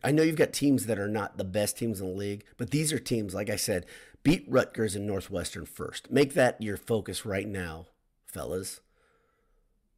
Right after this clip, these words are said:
Get, get that stuff behind you. Put this stuff to bed so you can say, "Okay, we're moving on. Now we're gonna, we're gonna, now we're gonna put our, put big teams in our sights, to bigger things." We're gonna say, or you can just say,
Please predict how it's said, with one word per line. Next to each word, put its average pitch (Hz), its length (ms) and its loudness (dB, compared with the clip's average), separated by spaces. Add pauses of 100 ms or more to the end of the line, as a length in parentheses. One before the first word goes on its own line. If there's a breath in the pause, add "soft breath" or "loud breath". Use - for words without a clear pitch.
(380)
Get, 127 360 -2
get 135 180 2
that - 280 2
stuff - 380 -2
behind 71 380 -10
you. 50 120 -18 (380)
Put 151 200 4
this 147 120 0
stuff - 220 0
to 110 80 -4
bed 80 400 -6 (260 loud breath)
so - 120 -2
you 123 40 -2
can 110 100 -4
say, 110 140 2
"Okay, 110 240 2
we're 107 140 0
moving 98 280 -2
on. - 200 -12 (140)
Now 104 120 -12
we're 104 80 -4
gonna, 98 180 -2
we're 110 140 -4
gonna, 107 100 0
now 104 160 2
we're 117 80 2
gonna 104 200 0
put 110 220 -2
our, 95 280 -2 (320)
put 95 360 -4
big 107 220 -2
teams 107 300 -4
in 95 100 -8
our 80 120 -10
sights, - 480 -14 (360 soft breath)
to 131 60 2
bigger 123 320 0
things." 98 300 -4
We're 110 80 0
gonna 110 80 2
say, 104 200 0 (240 loud breath)
or 220 120 8
you 277 80 4
can - 100 -12
just 139 160 2
say, - 200 4